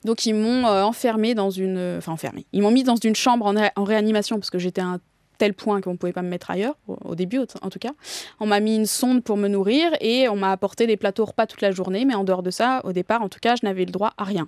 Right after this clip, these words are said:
Donc, c'est-à-dire pas de lecture, rien, euh, l'idée était que je me reprenne des forces et que je me repose.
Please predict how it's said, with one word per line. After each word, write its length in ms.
Donc, 160
c'est-à-dire 320
pas 160
de 80
lecture, 400
rien, 520
euh, 40
l'idée 300
était 260
que 220
je 120
me 460
reprenne 300
des 100
forces 320
et 60
que 100
je 80
me 80
repose. 460